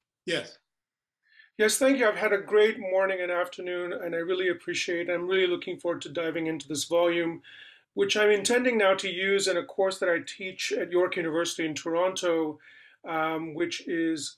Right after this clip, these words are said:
Speaker 2: called, um, Images of Resistance, Irresistible Images. And I think that, um, the reason why I titled it that was because I think a lot of my students, um, we are one of the largest universities, public universities in Canada,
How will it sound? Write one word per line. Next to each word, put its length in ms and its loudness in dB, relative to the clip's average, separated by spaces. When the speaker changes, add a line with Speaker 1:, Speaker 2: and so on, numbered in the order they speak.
Speaker 2:
called, 500 -6
um, 400 -10
Images 360 0
of 120 -4
Resistance, 640 -4
Irresistible 680 -4
Images. 560 -6
And 120 0
I 80 4
think 280 4
that, 360 2
um, 640 -2
the 100 -6
reason 300 0
why 200 4
I 40 0
titled 400 0
it 180 -4
that 240 -4
was 200 -8
because 500 0
I 100 -2
think 260 -8
a 40 0
lot 240 0
of 100 -4
my 140 -2
students, 760 -6
um, 400 -10
we 240 -4
are 420 -2
one 160 -4
of 100 -8
the 60 -8
largest 400 -4
universities, 640 -8
public 300 -4
universities 540 -6
in 260 -10
Canada, 560 -4